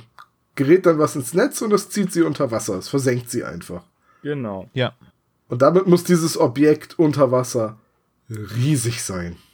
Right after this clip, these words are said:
Speaker 3: Ähm, die Szene ist eine eins zu eins Kopie von Der weiße Hai. Ne? Roy Scheider und, ähm, ein
Speaker 1: Ja, you're gonna
Speaker 3: weiterer
Speaker 1: need a bigger
Speaker 3: Bootsmann.
Speaker 1: boat.
Speaker 3: Ja, das, also dieses Schiff erinnert mich sofort an das Schiff von, äh, von den beiden aus Der weiße Hai. Was ja auch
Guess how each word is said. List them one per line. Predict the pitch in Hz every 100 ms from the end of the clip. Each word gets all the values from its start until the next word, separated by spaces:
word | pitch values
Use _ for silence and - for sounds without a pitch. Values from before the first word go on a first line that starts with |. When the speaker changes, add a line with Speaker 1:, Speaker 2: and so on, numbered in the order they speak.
| -
Speaker 3:
Ähm, | 127 127 127 127 120
die | 147
Szene | - 185 180 165
ist | 156 -
eine | 147
eins | 135 170 -
zu |
eins | 127 156 -
Kopie | 139 - 156
von | - 131
Der | 127 113
weiße | 113 - 98
Hai. | 98 104 90 - - -
Ne? | 107 117 156
Roy | 139 139 151
Scheider | - 151 160 156 151 -
und, | 117 120 123 123 -
ähm, | 113 117 113 117
ein | - 120
Speaker 1:
Ja, | 120
you're | 120
gonna | 120
Speaker 3:
weiterer | 131 139 143 156
Speaker 1:
need |
a | 147
bigger | 156 151 135
Speaker 3:
Bootsmann. | 156 131
Speaker 1:
boat. | - - _ _ _ -
Speaker 3:
Ja, | 127 120 - _
das, | 117 - -
also | 110 113
dieses | 110 110 104
Schiff | - 240 -
erinnert | 131 139 131
mich | 123
sofort | 123 - 143 170 - -
an | 117 120
das | 117 -
Schiff | 139 131
von, | - 120 113 113
äh, | 87 110 113 104 101
von | 120
den | 113 107
beiden | 107 107
aus | 98 -
Der | 92
weiße | 95 - 90
Hai. | 92 92 - - _ - - _ -
Was | 127 -
ja | 131
auch | 131 -